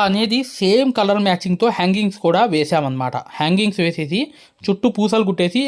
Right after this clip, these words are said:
రింగ్ నాట్ అనేది ఫ్లవర్ మధ్యలో వేసాం అంతే. వేసేసి షుగర్ బీడ్స్ అనేవి వేసి హైలైట్ చేసామన్నమాట. ఇలా కూడా చేసుకోవచ్చు. లేదు, పైన కూడా మీరు హైలైట్ ఎక్కువ చేసుకోవాలంటే, ఏ, హెవీగా చేసుకోవచ్చు పైన కూడా మీకు పికాక్స్ వచ్చిన చోట.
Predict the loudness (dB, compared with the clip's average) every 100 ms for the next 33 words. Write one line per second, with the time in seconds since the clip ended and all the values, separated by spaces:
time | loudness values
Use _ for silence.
0 | 2 2 2 2 0 0 0 0 0 2
1 | 2 2 2 2 2 2 -2 -2 -4 -6
2 | -10 -20 -20 _ -2 0 0 0 0 2
3 | 2 2 0 0 -2 0 -2 0 0 0
4 | 0 -2 0 -2 -2 -4 -6 -10 -20 -20
5 | -4 0 2 2 2 2 2 -2 0 0
6 | 0 0 0 0 -4 _ 0 4 4 4
7 | 2 0 0 2 2 2 4 4 2 0
8 | 0 -2 0 2 0 0 0 2 0 -2
9 | -8 -20 -20 _ 0 0 2 2 2 2
10 | 0 2 0 0 0 0 2 0 0 -2
11 | -4 -4 -2 0 0 -2 -2 -2 -2 -4